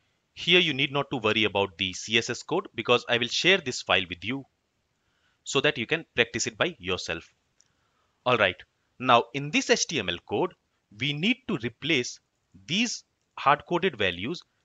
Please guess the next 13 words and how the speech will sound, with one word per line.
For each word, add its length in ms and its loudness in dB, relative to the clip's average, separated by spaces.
with 160 -4
the 80 0
value 640 2
of 160 -6
that 220 0
country 480 -4
property. 480 0
For 100 6
example, 460 0
if 120 -6
I 260 2
go 160 -2
here 340 0